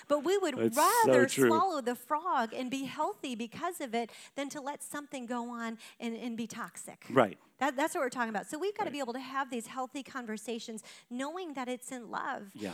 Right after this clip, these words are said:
Speaker 1: Um, and so we can, we can have, we can resolve conflict as an emotionally mature adult. We can
Speaker 2: Mm-hmm.
Speaker 1: negotiate solutions instead of acting like a child or an infant or,
Speaker 2: Yep.
Speaker 1: or an adolescent. And guess what, guys?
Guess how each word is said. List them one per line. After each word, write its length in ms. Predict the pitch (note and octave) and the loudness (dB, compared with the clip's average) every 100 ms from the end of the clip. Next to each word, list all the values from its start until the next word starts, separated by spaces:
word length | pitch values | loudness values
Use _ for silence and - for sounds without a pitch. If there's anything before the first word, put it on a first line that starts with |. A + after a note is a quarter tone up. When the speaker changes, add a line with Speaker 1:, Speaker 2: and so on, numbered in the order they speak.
| D#3+ - | -6 -4
Speaker 1:
Um, 240 | C4+ B3+ | -4 -4
and 180 | C#4 C4+ | -6 -6
so 200 | - C#4 | -2 -2
we 240 | B3 D4+ | -2 -6
can, 300 | E4 E4+ C#4 - - | -6 -6 -8 -10 -10
we 80 | D4 | -8
can 160 | D#4+ D#4+ | -4 -6
have, 320 | D4+ E4 F#4 C4+ | -6 -6 -6 -4
we 120 | D4 | -4
can 160 | D#4+ D4+ | -2 -4
resolve 420 | C4+ C4+ B3+ E4 | -4 -2 -2 -2
conflict 640 | - C#4 A#3 - G#3+ G3+ | -6 -8 -8 -6 -6 -4
as 160 | A#3 B3+ | -6 -4
an 80 | A#3 | -6
emotionally 680 | A3+ A3 - B3 A3+ G#3+ G3 | -4 -4 -6 -8 -6 -8 -6
mature 440 | A3 - - A3 G#3 | -8 -6 -4 -4 -4
adult. 460 | G3+ G#3+ F#3+ F#3 - - - | -4 -4 -6 -8 -12 -16 -6
We 100 | C4+ | -4
can 240 | E4+ C#4+ | -2 2
Speaker 2:
Mm-hmm. 160 | C4 C#3 | 8 10
Speaker 1:
negotiate 560 | C3 A#2 A#2 C4 B3+ | 10 8 6 6 4
solutions 580 | - C4 A3 A#3 A#3 A3 | 0 -2 0 -2 -4 -6
instead 440 | A#3+ G#3+ - C4 B3 | -6 -8 -4 -2 -2
of 140 | A3 - - - | -4 -8 -18 -6
acting 380 | C4 C4 D4 C4 | -4 -4 -6 -4
like 180 | A3+ A3 | -4 -4
a 60 | |
child 680 | G#3 - C#4 A#3+ A#3 G#3 G#3 | -8 -4 -2 -2 -2 -2 -2
or 80 | A3 | -2
an 100 | G#3+ | -4
infant 580 | A#3 C4 C4 - G#3+ G#3+ - - | -4 -6 -4 -6 -6 -8 -14 -4
or, 180 | B3 B3+ | 2 2
Speaker 2:
Yep. 80 | A#3+ | 4
Speaker 1:
or 100 | B3 | 0
an 80 | A#3+ | 0
adolescent. 580 | A#3+ B3 A3+ A#3+ A#3 G3+ - - | -2 -2 -2 -2 -4 -8 -12 -8
And 100 | C#4+ | -4
guess 220 | E4+ - | -4 -4
what, 140 | - | -6
guys? 280 | - D#4+ E4 | -2 -2 -2